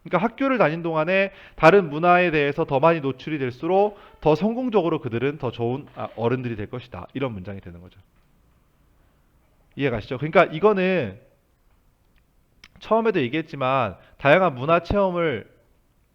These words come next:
해야 할 필요성을 얘기하는 거죠. 어렸을 때. 어, 이거 서술형 나올 수 있는 부분인데 이 부분이. 근데 이걸 이런 식으로 바꿀 수도 있어요.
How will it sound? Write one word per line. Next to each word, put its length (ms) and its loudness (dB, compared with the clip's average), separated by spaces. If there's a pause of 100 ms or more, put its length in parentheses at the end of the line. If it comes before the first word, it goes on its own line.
(600)
해야 200 4
할 140 2
필요성을 460 -4
얘기하는 320 -6
거죠. 200 -6
어렸을 280 -14
때. 440 -2 (720)
어, 680 4
이거 460 8
서술형 480 2
나올 240 6
수 140 -8
있는 260 -6
부분인데 420 -8
이 120 -8
부분이. 540 -14 (1600)
근데 380 -2 (1400)
이걸 200 -6
이런 140 -4
식으로 180 -10
바꿀 220 -12
수도 140 -20
있어요. 280 -20